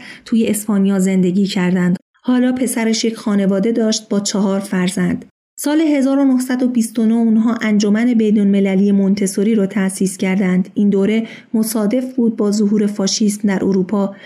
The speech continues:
که فعالیت ماریا رو هم تحت تأثیر قرار داد. موسولینی هر گونه فعالیت مدارس مونتسوری رو متوقف کرد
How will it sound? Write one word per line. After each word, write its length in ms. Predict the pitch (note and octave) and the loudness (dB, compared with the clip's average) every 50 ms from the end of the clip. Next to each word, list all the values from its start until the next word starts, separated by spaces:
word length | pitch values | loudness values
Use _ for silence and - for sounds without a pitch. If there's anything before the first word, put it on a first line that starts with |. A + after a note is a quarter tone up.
| - - _ | -20 -20 _
که 120 | - A#3+ | -8 -6
فعالیت 800 | A3+ - - G3 - - - - G3 - F#3+ F#3+ G3 G#3 G#3 G#3 | -6 -4 -6 -8 -8 -6 -4 -2 0 0 2 2 0 0 0 0
ماریا 400 | G3 F#3+ F#3+ F#3+ G3 G#3 F#3+ F#3+ | 0 0 2 2 0 0 0 0
رو 80 | F#3+ | 0
هم 220 | F#3 F#3+ F#3 F3+ F#3 | 0 0 2 0 0
تحت 340 | F3+ - F#3+ G3 G3 - F#3 | 0 -2 -4 -4 -2 -4 -4
تأثیر 540 | F3+ - G3 F3 F#3 - - - F#3+ F#3 | -4 -2 -4 -4 -2 -2 -2 -2 -2 -2
قرار 360 | - - - F#3 F#3 F3 E3+ - | -2 -6 -6 -4 -2 -2 -4 -4
داد. 340 | - - - - - - - _ _ _ _ _ | -4 -6 -6 -6 -6 -10 -16 _ _ _ _ _
موسولینی 580 | A#3+ B3+ B3+ B3+ C4+ C#4 B3+ C4+ C#4 C#4+ D#4 D#4 | 0 0 0 0 0 0 2 2 2 2 2 0
هر 380 | C#4+ - D4 D4 D4+ D#4 D#4 D#4 | -2 -2 -2 0 0 0 0 0
گونه 220 | B3 A3+ A3 A#3 | 0 2 2 2
فعالیت 720 | B3 B3 - G#3 G3+ G#3 - G#3 G#3 G3 G3 G#3+ A3+ A3 B3 | 0 0 -2 -2 -2 -2 -2 0 2 2 2 2 0 0 2
مدارس 580 | A3+ G#3 G3+ G3 F#3+ F#3+ F#3 F#3+ F#3+ G3 - | 2 2 2 2 2 0 2 0 0 0 0
مونتسوری 640 | G#3+ G#3 F#3+ F#3+ F#3 F#3+ G3 F#3 - - F#3 F3+ F#3+ G3 | 2 2 2 2 2 2 0 0 0 0 0 0 2 2
رو 140 | G3 F#3 | 2 2
متوقف 640 | F#3 F3+ F3+ F3+ F3+ E3+ F#3 D#3+ E3 - - F3+ - - | 2 2 0 0 0 0 0 -2 -2 -4 -6 -6 -6 -8
کرد 300 | - - - - - | -8 -8 -8 -8 -10